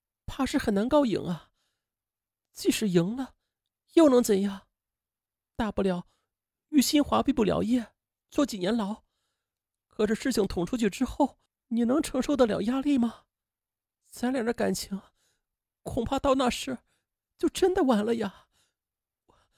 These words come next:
我不想这样。”可是啊，这一波未平，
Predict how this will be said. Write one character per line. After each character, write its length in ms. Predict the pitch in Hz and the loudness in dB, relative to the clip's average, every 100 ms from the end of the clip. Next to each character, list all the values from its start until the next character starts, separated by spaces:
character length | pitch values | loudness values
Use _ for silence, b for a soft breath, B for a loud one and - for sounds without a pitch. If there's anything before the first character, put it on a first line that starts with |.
| _ _ _ _ _ - | _ _ _ _ _ 0
我 120 | 392 | 0
不 120 | - | 2
想 160 | 330 285 | -2 -2
这 140 | - 262 | -8 -14
样。” 200 | - _ _ _ _ _ _ _ _ _ _ _ _ _ _ _ _ _ _ _ _ 233 | -20 _ _ _ _ _ _ _ _ _ _ _ _ _ _ _ _ _ _ _ _ 0
可 60 | |
是 100 | 247 | 4
啊， 220 | 220 143 | 4 4
这 120 | 139 190 | 2 4
一 140 | 262 | 6
波 160 | 247 277 | 10 10
未 180 | 277 | 10
平， 240 | 165 - | 4 2